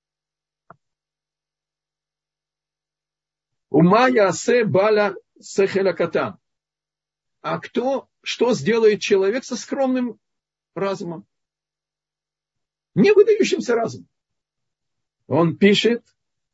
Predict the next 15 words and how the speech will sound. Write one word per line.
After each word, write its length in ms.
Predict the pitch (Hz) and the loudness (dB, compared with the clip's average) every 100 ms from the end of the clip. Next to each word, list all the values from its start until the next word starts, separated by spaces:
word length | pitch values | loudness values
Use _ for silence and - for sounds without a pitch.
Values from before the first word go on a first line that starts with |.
| _ _ _ _ _ _ _ _ _ _ _ _ _ _ _ _ _ _ _ _ _ _ _ _ _ _ _ _ _ _ - | _ _ _ _ _ _ _ _ _ _ _ _ _ _ _ _ _ _ _ _ _ _ _ _ _ _ _ _ _ _ 0
удостоится 800 | 175 175 - - 214 226 220 190 | 4 4 2 4 6 6 4 2
быть 200 | 175 208 | 4 2
мудрецом. 720 | 196 185 175 - 208 226 349 _ _ _ _ _ _ _ _ _ | 2 2 0 2 0 0 -6 _ _ _ _ _ _ _ _ _
Кто 200 | - 214 | -2 0
мудрец, 380 | 202 202 196 - | 0 2 0 -2
тот, 120 | 190 | -8
кто 100 | 175 | -8
видит, 240 | 165 131 | -10 -12
предвидит, 600 | - 156 165 160 160 113 | -10 -8 -8 -8 -8 -6
предвидит 460 | 151 139 147 156 113 | -6 -6 -6 -6 -4
будущее. 520 | 131 123 - 196 311 - _ _ _ _ _ _ _ _ _ 117 | -6 -8 -4 -2 -2 -8 _ _ _ _ _ _ _ _ _ -2
Гедер 460 | 147 233 247 220 | 4 4 4 2
хахамгу 960 | 202 190 170 - 208 262 247 269 262 - _ _ - | 2 0 0 2 2 4 2 0 -4 -10 _ _ -14
шеколь 840 | - 185 - - 214 240 262 247 175 | -2 0 -2 2 4 6 6 2 -2
ни-, 260 | 185 196 | 0 -2